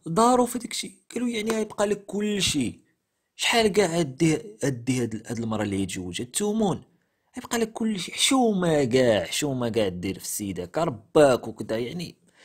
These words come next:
صافي، يعني السيد راه الطمع، الطمع خرج عليه، وخرج حتى على خوه. عاود الأخ يصلح، يعني زاد، زادوا لبقلو جريمة.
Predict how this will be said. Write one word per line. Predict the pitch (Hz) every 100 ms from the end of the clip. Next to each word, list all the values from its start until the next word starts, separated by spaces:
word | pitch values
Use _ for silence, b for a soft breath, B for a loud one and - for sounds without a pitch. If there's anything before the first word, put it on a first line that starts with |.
| b b b b
صافي، | - - 196 - 131
يعني | 123
السيد | 131 - 135 143 117
راه | 107 87 67
الطمع، | - - 185 196 90
الطمع | - 170 139
خرج | - 143 101 92
عليه، | 104 104 80 _ _ _ _ _
وخرج | - - 175 -
حتى | 165
على | 151 139
خوه. | - 151 101 - _ _ _ _ _ _ _ _ _
عاود | 143 139
الأخ | 123 135 - - 135
يصلح، | 135 - -
يعني | 127 147 151
زاد، | 120 131 120 _ 139 - _ _ _
زادوا | - 117 151 147
لبقلو | 131 95 120 143
جريمة. | 143 127 120 98 -